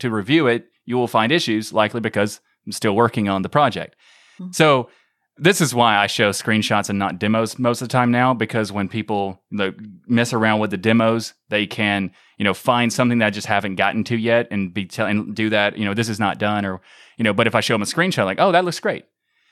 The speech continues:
Speaker 1: So it's like that kind of perception is why design is so important.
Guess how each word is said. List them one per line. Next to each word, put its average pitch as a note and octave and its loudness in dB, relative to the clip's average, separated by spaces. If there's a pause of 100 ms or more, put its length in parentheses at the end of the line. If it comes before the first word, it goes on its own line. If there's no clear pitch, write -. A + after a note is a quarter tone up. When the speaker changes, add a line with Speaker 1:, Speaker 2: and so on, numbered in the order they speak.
(140)
Speaker 1:
So D#3+ 4
it's C#3+ 2
like C3+ 2
that D#3 2
kind D3 0
of A#2+ -6
perception G2 -4 (120)
is G#2 -4
why A#2+ 2
design A2+ 2
is G2+ -2
so G2 -2
important. F#2 -2